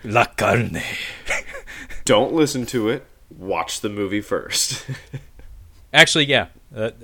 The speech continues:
Speaker 1: if, if, uh, you read the plot description and it sounds interesting, just, just watch it.
Speaker 2: Just
Speaker 1: Like,
Speaker 2: ex-,
Speaker 1: like
Speaker 2: just go in there.
Speaker 1: <laughs> Yeah,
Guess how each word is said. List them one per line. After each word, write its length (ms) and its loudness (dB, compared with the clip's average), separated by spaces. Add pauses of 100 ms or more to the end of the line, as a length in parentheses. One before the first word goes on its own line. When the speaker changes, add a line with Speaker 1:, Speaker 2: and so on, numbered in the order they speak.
(180)
Speaker 1:
if, 300 0
if, 380 -2
uh, 80 2
you 340 -6
read 300 -2
the 80 -6
plot 320 -2
description 600 -6
and 180 -8
it 80 -14
sounds 340 -6
interesting, 580 -8 (360)
just, 340 -4 (540)
just 340 -6
watch 340 -4
it. 180 -2 (100)
Speaker 2:
Just 320 -2
Speaker 1:
Like, 240 -4
Speaker 2:
ex-, 160 -6
Speaker 1:
like 100 -4 (280)
Speaker 2:
just 320 -12
go 200 2
in 160 -2
there. 340 -4
Speaker 1:
<laughs> 60 -16 (1000)
Yeah, 160 -8